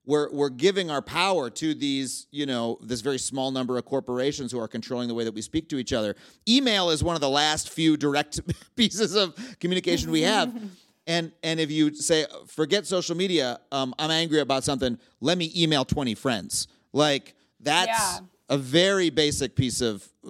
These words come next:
Speaker 1: organizing work that can lead to more.
Speaker 2: Yeah, and that, what you just said, is a, another thread that runs through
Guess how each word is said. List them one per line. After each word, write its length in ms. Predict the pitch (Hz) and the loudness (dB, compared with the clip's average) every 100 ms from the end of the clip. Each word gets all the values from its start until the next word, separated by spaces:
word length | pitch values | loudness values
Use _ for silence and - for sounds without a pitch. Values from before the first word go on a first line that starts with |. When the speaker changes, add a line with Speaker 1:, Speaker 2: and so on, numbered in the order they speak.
| - | -4
Speaker 1:
organizing 600 | 131 123 117 110 107 113 | 2 2 2 0 0 0
work 200 | 113 107 | 0 0
that 160 | 120 110 | -2 -2
can 220 | 120 120 | 0 2
lead 200 | 143 120 | 2 4
to 80 | 156 | 4
more. 340 | 196 190 - _ _ _ _ _ _ - | 4 -2 -4 _ _ _ _ _ _ -4
Speaker 2:
Yeah, 520 | 320 403 339 - 240 | 2 4 4 2 -2
and 300 | 247 247 208 | -6 -8 0
that, 280 | 247 294 - | 4 4 2
what 180 | 247 233 | -4 -6
you 140 | 247 | -6
just 240 | 247 254 - | -6 -6 0
said, 240 | 214 208 | 0 0
is 320 | 101 196 190 196 _ - | -4 -6 -6 -10 _ -6
a, 460 | 202 196 185 185 - | -4 -2 -2 -4 -4
another 640 | 208 202 208 214 202 196 - | -2 0 2 4 4 0 -6
thread 460 | 180 185 196 247 226 | -6 2 4 2 2
that 220 | 233 - | 0 0
runs 340 | 190 185 190 196 | -4 -4 -6 -12
through 640 | 208 208 202 196 196 | -10 -4 -2 -2 -4